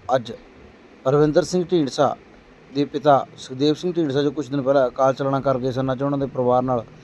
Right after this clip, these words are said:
ਦੁੱਖ ਦਾ ਪ੍ਰਗਟਾਵਾ ਕਰਨ ਦੇ ਲਈ ਪਹੁੰਚੇ ਹਨ। ਤਸਵੀਰਾਂ ਵਿੱਚ ਦੇਖ ਸਕਦੇ ਹੋ,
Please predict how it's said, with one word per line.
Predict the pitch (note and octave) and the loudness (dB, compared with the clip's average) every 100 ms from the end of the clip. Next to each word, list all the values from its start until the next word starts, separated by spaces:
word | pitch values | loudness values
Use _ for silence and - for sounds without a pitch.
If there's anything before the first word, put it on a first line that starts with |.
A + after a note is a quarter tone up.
| - - - C3+ | -20 -20 -6 -2
ਦੁੱਖ | C3+ | 4
ਦਾ | E3+ | 4
ਪ੍ਰਗਟਾਵਾ | D#3 D#3+ D#3 D#3 D#3 | 4 2 4 4 4
ਕਰਨ | D3 D#3 D3+ | 4 2 2
ਦੇ | D3+ | 2
ਲਈ | D3+ | 0
ਪਹੁੰਚੇ | C#3+ C#3+ D3+ | -2 -4 -2
ਹਨ। | C#3+ | -4
ਤਸਵੀਰਾਂ | C3 C3+ D3+ D#3 | -4 -4 0 0
ਵਿੱਚ | D#3 C#3+ | -2 -4
ਦੇਖ | D3 C#3 | -6 -4
ਸਕਦੇ | C#3+ C#3 D3 | -2 -2 -2
ਹੋ, | C#3 | -4